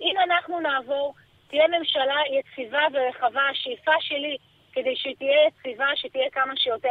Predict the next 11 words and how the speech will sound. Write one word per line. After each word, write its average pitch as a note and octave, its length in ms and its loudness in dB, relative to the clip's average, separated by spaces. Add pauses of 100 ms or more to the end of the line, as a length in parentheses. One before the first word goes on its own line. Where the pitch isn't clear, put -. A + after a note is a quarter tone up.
רחבה. G#3+ 340 0 (400)
עכשיו F4+ 220 2 (120)
את - 80 -4
שואלת E4+ 280 6
איך D#4+ 200 -2
אנחנו C#4 360 -6
עוברים. A3 380 -10 (520)
יש D#4+ 400 4 (160)
הרבה C#4+ 320 4 (140)
מאוד D4+ 400 2 (320)
אנשי C4+ 360 -4